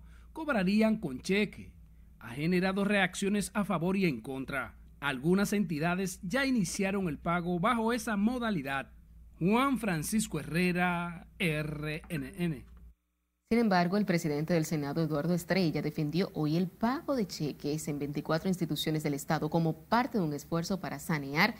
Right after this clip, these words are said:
Speaker 2: la nómina y eliminar las llamadas botellas. Valora la medida en procura de imprimir mayor transparencia a la administración pública.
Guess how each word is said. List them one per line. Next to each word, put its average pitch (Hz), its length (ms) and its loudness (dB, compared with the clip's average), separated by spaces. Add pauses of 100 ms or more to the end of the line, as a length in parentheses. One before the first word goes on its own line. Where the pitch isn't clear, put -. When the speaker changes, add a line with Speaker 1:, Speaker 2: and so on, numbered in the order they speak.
(280)
Speaker 2:
la 202 120 6
nómina 220 400 6
y 175 60 6
eliminar 156 540 2
las 202 240 2
llamadas 156 320 -2
botellas. 160 560 -2 (320)
Valora 233 340 4
la 214 100 6
medida 175 480 6
en 156 120 2
procura 160 380 0
de 180 160 2
imprimir 165 460 2
mayor 175 300 2
transparencia 175 920 2
a 139 40 -4
la 143 60 -6
administración 147 720 -6
pública. 143 600 -6